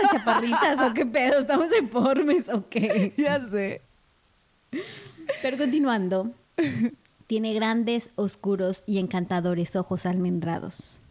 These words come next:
Speaker 1: con cabello tan negro como la noche, pero con un brillo equiparable a la luz de la luna,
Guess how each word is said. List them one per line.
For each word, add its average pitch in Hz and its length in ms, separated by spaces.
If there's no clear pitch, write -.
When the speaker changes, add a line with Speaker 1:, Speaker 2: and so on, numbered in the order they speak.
Speaker 1:
con 214 160
cabello 214 400
tan 196 180
negro 196 320
como 190 200
la 180 120
noche, 185 400
pero 185 260
con 190 140
un 196 160
brillo 196 300
equiparable 180 580
a - 60
la - 100
luz 185 260
de 180 120
la - 120
luna, - 360